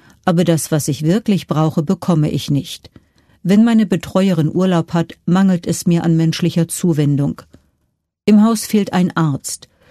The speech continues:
Wenn ich Luftnot habe, werde ich gefragt, ‚Wollen Sie ins Krankenhaus oder sollen wir einen Notarzt rufen?‘ Viel wichtiger wäre mir, wenn jemand sich die Zeit nähme, fünf Minuten bei mir sitzen zu bleiben.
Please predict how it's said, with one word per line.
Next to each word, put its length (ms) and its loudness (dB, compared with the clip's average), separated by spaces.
Wenn 160 0
ich 140 -2
Luftnot 600 0
habe, 360 0
werde 220 0
ich 240 -4
gefragt, 580 -4
‚Wollen 300 4
Sie 140 0
ins 220 -6
Krankenhaus 800 -2
oder 240 0
sollen 240 0
wir 120 -2
einen 240 2
Notarzt 680 -4
rufen?‘ 460 -2
Viel 260 0
wichtiger 460 0
wäre 240 2
mir, 320 4
wenn 180 0
jemand 300 2
sich 140 -2
die 140 -2
Zeit 400 -2
nähme, 300 2
fünf 340 -2
Minuten 400 0
bei 120 0
mir 160 2
sitzen 320 -2
zu 200 -2
bleiben. 480 -2